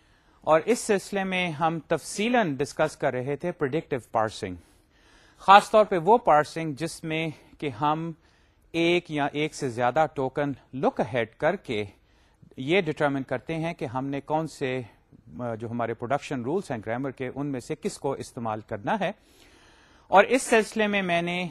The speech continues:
آپ کو ایک خاص ٹیکنیک ریکرسو ڈسینٹ پارسنگ کی تفصیل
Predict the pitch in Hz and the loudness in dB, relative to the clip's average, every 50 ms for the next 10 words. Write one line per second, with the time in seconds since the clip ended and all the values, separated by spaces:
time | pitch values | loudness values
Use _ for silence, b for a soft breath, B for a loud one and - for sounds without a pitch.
0 | - B B B B B 131 139 147 139 - - 160 156 - - 147 151 165 - | -8 B B B B B 4 4 4 4 2 -2 -2 -2 -2 0 -2 -2 -4 -4
1 | _ - - - - 165 180 220 233 - - - 135 - - 127 123 131 131 127 | _ -16 -20 -4 2 4 4 4 4 2 -2 -4 -4 -4 -4 -4 -4 -4 -6 -6
2 | _ - 104 117 131 - - 170 175 165 - 175 143 113 107 123 113 - - - | _ -8 -6 -6 -4 -2 -2 -2 -2 -2 -4 -6 -6 -4 -4 -6 -6 -4 -4 -4
3 | 185 202 208 - - - 139 127 127 - - - 131 127 127 123 - - 131 - | -2 -2 -4 -4 0 2 4 4 4 2 -2 -6 -4 -4 -6 -6 -8 -10 -10 -6
4 | - 120 - - - - 147 151 156 | -6 -6 -8 -8 -10 -8 -8 -6 -8